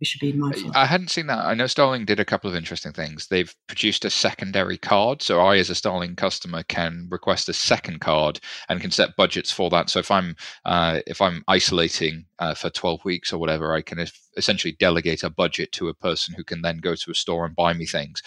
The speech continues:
Speaker 2: But I also, I would also see the, immediately the transaction and be able to set limits about what they can and can't buy, which stores they can and can't use. Um, they're also, I think,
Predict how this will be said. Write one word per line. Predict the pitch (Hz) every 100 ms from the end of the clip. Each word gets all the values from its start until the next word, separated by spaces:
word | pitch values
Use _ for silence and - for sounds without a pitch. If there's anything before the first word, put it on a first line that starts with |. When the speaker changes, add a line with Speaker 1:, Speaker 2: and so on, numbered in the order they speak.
| - -
Speaker 2:
But | 104
I |
also, | 95 92 92 98 -
I | 95
would | 90
also | 90 -
see | 87 95 87
the, | 90 -
immediately | 90 92 90 - 85
the | 82
transaction | - 90 87 98 - 143 175 - - -
and | 92
be |
able | 92
to | -
set | 104 85
limits | 87 82 -
about | 90 69
what | 76
they | 85
can | - 85
and | 82
can't | - 78 -
buy, | 101 95 87
which | 82 -
stores | - 80 -
they | 80
can | - 78
and | 78
can't | 80 80 87
use. | 85 85 82 - - - -
Um, | 90 85
they're | 107
also, | 104 - 101
I | 92
think, | - 90 87 - -